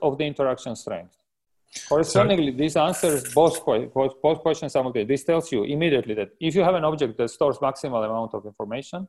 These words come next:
Speaker 1: compatible with unitarity, that object will have black hole properties. It will have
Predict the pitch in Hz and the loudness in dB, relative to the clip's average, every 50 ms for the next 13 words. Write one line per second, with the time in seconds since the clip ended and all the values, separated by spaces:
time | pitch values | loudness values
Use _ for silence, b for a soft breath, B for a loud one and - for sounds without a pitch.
0 | _ _ - - 131 131 135 135 135 143 120 110 104 107 113 104 107 107 107 104 | _ _ -4 -4 -2 2 0 0 0 0 -2 -2 -2 -2 -4 -4 -6 -8 -8 -4
1 | - 117 117 143 147 - 170 190 202 _ _ _ _ _ _ _ _ _ _ _ | -4 -4 -4 -4 -6 -8 -10 -12 -12 _ _ _ _ _ _ _ _ _ _ _
2 | - - 139 151 147 156 151 151 147 135 123 113 - 127 127 117 113 139 139 139 | -2 0 0 2 4 2 2 2 2 -2 -2 0 0 -2 0 0 2 2 2 2
3 | 139 - 120 120 - 123 110 - 120 110 - - - - - - - _ _ _ | 2 0 -2 0 0 -2 -4 -2 -4 -6 -6 -8 -16 -16 -18 -20 -20 _ _ _
4 | _ _ - 113 104 - 143 147 139 113 127 113 104 | _ _ -12 -10 -4 -2 0 0 2 2 0 0 -2